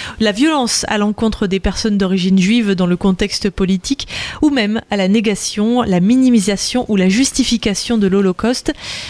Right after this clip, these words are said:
Cette forme d'antisémitisme peut être associée à des mouvements politiques extrémistes ou populistes,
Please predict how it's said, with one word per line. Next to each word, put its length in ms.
Cette 320
forme 280
d'antisémitisme 880
peut 160
être 220
associée 340
à 60
des 100
mouvements 400
politiques 560
extrémistes 760
ou 100
populistes, 720